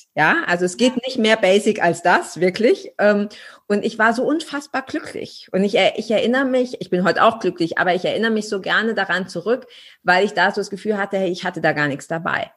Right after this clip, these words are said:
Speaker 1: Ja, ich hatte zwei Hosen, meine Laufschuhe <laughs> und ansonsten eigentlich nix, ja.
Speaker 2: Mhm.
Speaker 1: Und ein bisschen Geld für was zu essen zu kaufen, Baguette und Scampi und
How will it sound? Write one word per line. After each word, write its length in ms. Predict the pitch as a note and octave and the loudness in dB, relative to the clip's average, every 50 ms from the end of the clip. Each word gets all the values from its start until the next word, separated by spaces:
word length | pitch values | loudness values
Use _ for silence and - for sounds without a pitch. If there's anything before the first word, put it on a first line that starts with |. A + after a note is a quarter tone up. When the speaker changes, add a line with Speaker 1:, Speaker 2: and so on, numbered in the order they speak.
| _ - | _ -2
Speaker 1:
Ja, 140 | - C#3 C3 | 0 0 0
ich 100 | F3 - | 2 2
hatte 240 | F3 E3+ - D#3+ E3 | 0 0 0 -2 -6
zwei 300 | - - D#3 D#3 D3 E3 | -6 -2 -2 0 0 0
Hosen, 300 | E3+ F#3 G#3 A#3 A#3 A#3+ | 2 2 2 4 4 2
meine 200 | A#3 F3+ D#3 C#3+ | 2 2 2 2
Laufschuhe 500 | C3 C#3+ D3 D#3+ - - - A#3 C4 C#4+ | 2 2 2 2 0 -2 0 2 4 4
<laughs> 560 | - - - A#3 G3 F#3 - - - A4+ C#4 - | 4 4 2 2 2 0 0 -4 -6 -6 -2 0
und 200 | G3+ G#3 - - | 0 2 4 4
ansonsten 640 | F#3+ F#3+ F#3 F#3 F#3 F#3+ G3+ - - - G#3 G3+ | 4 2 2 2 2 2 0 0 -2 -2 -2 -2
eigentlich 720 | - - F3 F#3 F#3 G3+ G3 - - F#3+ F#3+ F#3 - - - | 0 0 0 0 0 -2 -4 -2 -2 -2 -2 -4 -6 -10 -2
nix, 440 | F#3+ A3+ B3+ A#3+ - - - - _ | 2 2 2 2 -2 -12 -20 -14 _
ja. 320 | - - D#3+ E3+ F#3+ G3+ - | 0 2 2 4 2 2 0
Speaker 2:
Mhm. 80 | - | -4
Speaker 1:
Und 220 | F#3 F#3 F3 - E3+ | -4 -4 -4 -4 -6
ein 140 | F#3 F#3 - | -6 0 2
bisschen 320 | A#3+ B3+ B3 - A#3 A3 | 2 2 2 2 0 2
Geld 260 | G#3+ G3 G#3 G#3+ G#3+ | 4 2 2 2 0
für 140 | - G3 F3+ | -2 -2 0
was 180 | F3+ F3+ - - | 0 0 -2 -4
zu 100 | - - | -2 0
essen 260 | - F#3+ - G3 F#3 | 0 0 0 -2 -6
zu 80 | - | -8
kaufen, 360 | - - D#3+ E3 E3+ E3+ - D#3 | -6 -2 0 0 0 0 0 -2
Baguette 380 | - D3+ - E3 F3+ F3 - | -2 0 2 2 0 0 0
und 120 | - E3 D#3+ | -4 -8 -8
Scampi 480 | - - - D#3+ F3 F3+ F#3 E3+ D#3+ | -6 -4 -2 -2 -2 -2 -4 -4 -4
und 220 | - - D#3 D#3 | -4 -4 -6 -8